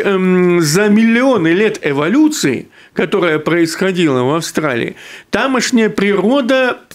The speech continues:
как скажем, приспособилась. Там появились возможности. Ведь, например, если выгорал один участок, то в следующий сезон, а у них сезоны пожаров каждый год, то в следующий сезон вот это место,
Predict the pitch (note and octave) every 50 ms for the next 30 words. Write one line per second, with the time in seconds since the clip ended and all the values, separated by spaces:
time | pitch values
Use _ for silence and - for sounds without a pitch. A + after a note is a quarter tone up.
0 | _ _ _ _ _ - - - G#3 F3+ D#3+ - - - - G#3 G#3 F3+ G3 G#3
1 | G3+ D#3+ - G3+ G#3+ G3+ - - - A3+ A3 - - A#3 G#3 F3 D3+ B2+ A#2+ G2+
2 | - - - - - - - - - - - - - - _ - F#3 G3+ A#3+ A3
3 | - A#3+ A#3 A#3 A3+ A3+ B3+ B3+ A#3+ A3 - - G3+ A#3+ A#3 G3 A#3+ C4 C4+ A#3+
4 | G3 F3+ D#3+ - - D3+ D3 D3+ E3 D#3 E3+ F#3+ G#3 A3 G3+ G3+ G#3+ A3 G#3 G#3+
5 | - F#3+ F3 F#3+ F3 G#3 A3 G#3+ A3 G#3+ G3 G3 G3 G#3 D4+ C#4+ C4 F#3 - -
6 | D#3+ C3 A#2+ - - - - - - - - F3 G3 F3+ - - E3 C#3 - -
7 | - G3 C#4 D#4 C#4 C4 A3 - - E3 D3 - - F#3+ E3+ C3+ C#3+ C3+ B2 A2+
8 | - - - - - - D#3 E3 E3 E3+ G3 A3 G3 - - F3 D3 E3+ G#3+ G#3+
9 | G3 - - E3+ D3+ C#3 E3+ A3 A3+ G#3 E3+ - - - E3+ E3+ E3 C#3+ D3 D3+
10 | D3+ C3+ B2 A2 E2+ - - _ _ - - - - - - - - - F#3+ F3+
11 | - C4+ D#4 D#4+ D4+ C4+ - - G3+ F#3 - - A3 G3 D#3+ F3 D#3 C3+ A#2+ A#2+
12 | B2 C#3+ F#3 F#3 - A#3 A3 A3+ G#3+ G#3 A3 C4+ D#4 C#4+ - - - - -